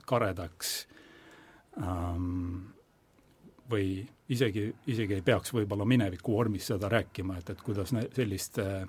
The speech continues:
mm, sündmuste arengu käigus inimene muutub, äh, karedaks ja, ja, ja tuimaks. Äh, kuidas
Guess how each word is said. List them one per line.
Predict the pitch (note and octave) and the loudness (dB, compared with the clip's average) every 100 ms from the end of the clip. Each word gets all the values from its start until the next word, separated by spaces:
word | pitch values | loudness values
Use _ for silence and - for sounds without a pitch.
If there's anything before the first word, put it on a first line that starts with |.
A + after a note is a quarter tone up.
| - _ _ _ | -12 _ _ _
mm, | A#2 G#2 G2 G#2+ | -6 -4 -4 0
sündmuste | A#2 G#2+ F#2 - A2+ | 2 2 0 2 2
arengu | G#2 F#2+ F#2+ | 2 -2 -2
käigus | G#2+ F#2+ F2+ | -2 0 2
inimene | A#2 G2 F#2+ G2 | 2 2 2 2
muutub, | A#2 G2+ - F2 - | 2 0 -6 -8 -10
äh, | - - - - - - - _ - G2+ F2+ | -20 -20 -20 -20 -20 -20 -20 _ -6 -4 -2
karedaks | - G#2 F#2+ F2+ - - G2+ | 0 2 2 -2 -4 -4 -2
ja, | F#2 F2+ F#2 F#2 F#2+ _ _ _ B2+ G#2 | -2 -2 -4 -6 -8 _ _ _ -2 0
ja, | G2 F#2+ F#2+ | 2 2 0
ja | F#2 F#2 F#2 F#2+ - C#3+ | 0 -2 -4 -6 2 8
tuimaks. | A#2+ F#2 - - - - - - - - - - - _ _ - | 8 6 0 -6 -6 -8 -20 -20 -20 -20 -20 -20 -20 _ _ -8
Äh, | G2 F#2 G2 | -6 -6 -4
kuidas | A#2 G#2 F#2+ - - | -2 0 0 -2 -4